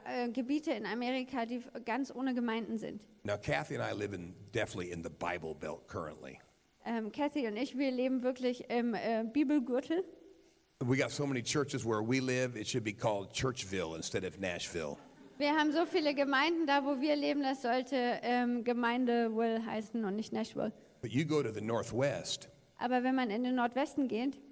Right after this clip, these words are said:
Speaker 2: two or three percent maybe churched.
Speaker 1: da gibt es, äh, vielleicht noch zwei, drei Prozent, die in die Kirche gehen.
Speaker 2: Before nine eleven, Manhattan was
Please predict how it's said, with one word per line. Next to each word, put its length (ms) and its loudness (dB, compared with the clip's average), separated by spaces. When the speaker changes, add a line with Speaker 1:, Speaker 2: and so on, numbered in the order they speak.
Speaker 2:
two 120 0
or 80 2
three 200 -4
percent 460 -8
maybe 480 -6
churched. 480 -10
Speaker 1:
da 160 -2
gibt 320 -2
es, 160 0
äh, 80 -4
vielleicht 340 0
noch 120 -2
zwei, 260 -2
drei 240 -2
Prozent, 460 -2
die 80 0
in 100 0
die 100 0
Kirche 320 -2
gehen. 240 -8
Speaker 2:
Before 280 0
nine 280 0
eleven, 480 -2
Manhattan 640 -4
was 200 -10